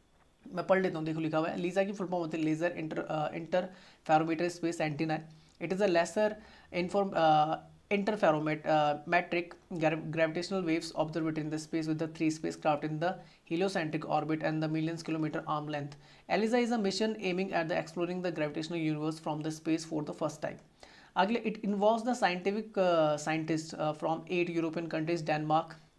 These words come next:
अब देखो कौन कौन से थे, डेनमार्क हो गया, फ्रांस, जर्मनी, इटली, नीदरलैंड, स्पेन, स्विट्जरलैंड and the U K, as well as the support of the several U S based ones।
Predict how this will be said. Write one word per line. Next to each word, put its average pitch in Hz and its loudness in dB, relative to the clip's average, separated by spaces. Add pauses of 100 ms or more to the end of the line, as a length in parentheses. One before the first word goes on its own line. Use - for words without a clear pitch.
(240)
अब 175 -2
देखो 185 0
कौन 165 0
कौन 160 -2
से 156 -4
थे, 151 -4
डेनमार्क 170 2
हो 170 0
गया, 170 0
फ्रांस, 160 -2
जर्मनी, 160 0
इटली, 165 -4 (320)
नीदरलैंड, 165 2
स्पेन, 165 -4
स्विट्जरलैंड 151 -2
and 151 -2
the 143 -4
U 143 -12
K, 143 -2 (280)
as 156 4
well 165 0
as 170 -2
the 170 -4
support 151 -4
of 151 -4
the 160 -6
several 147 -4
U 147 -6
S 151 -10
based 151 -4
ones। 147 -6